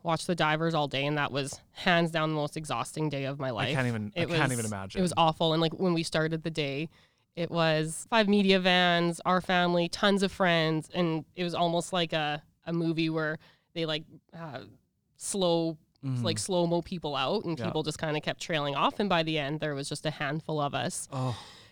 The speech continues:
Speaker 1: And finally the R C M P let, or the diving team let u-, our family pick, like, what location do we want them to do their final dive of the day.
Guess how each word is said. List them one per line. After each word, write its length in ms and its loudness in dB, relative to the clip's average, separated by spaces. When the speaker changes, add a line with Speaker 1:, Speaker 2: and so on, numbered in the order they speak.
Speaker 1:
And 460 4
finally 420 6
the 300 -2
R 140 2
C 160 0
M 100 0
P 280 -2
let, 240 0
or 100 0
the 80 0
diving 300 2
team 220 0
let 180 0
u-, 180 4
our 140 4
family 300 4
pick, 280 -2
like, 140 -2
what 280 2
location 640 -2
do 120 0
we 160 0
want 240 -2
them 140 0
to 80 -4
do 140 -2
their 140 -2
final 340 -2
dive 300 -2
of 160 -6
the 80 -8
day. 320 -4